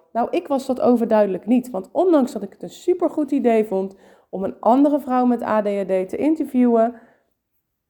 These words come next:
was ik niet aan het doen wat het meest dicht bij mij lag. En daardoor ging ik uitstellen, omdat ik dan ergens, nou ja, noem het dan angst, bezorgdheid, aan de wens wilde voldoen,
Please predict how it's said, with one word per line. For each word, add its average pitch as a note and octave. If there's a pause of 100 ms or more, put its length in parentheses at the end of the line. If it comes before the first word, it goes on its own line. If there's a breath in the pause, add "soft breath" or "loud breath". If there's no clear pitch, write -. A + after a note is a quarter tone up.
(140)
was A#3
ik A3
niet C#4+
aan B3+
het A#3
doen A#3
wat G#3+
het G#3+
meest A#3+
dicht A3
bij G#3
mij G#3
lag. -
En G3
daardoor A#3
ging G3+
ik G3
uitstellen, F#3+ (320 soft breath)
omdat G3+
ik F#3+
dan F3 (120)
ergens, A3+ (840)
nou -
ja, - (240)
noem F#3+
het G3+
dan E3
angst, A3 (920)
bezorgdheid, F#3+ (120)
aan A3+
de G#3+
wens A3+
wilde G#3
voldoen, G3+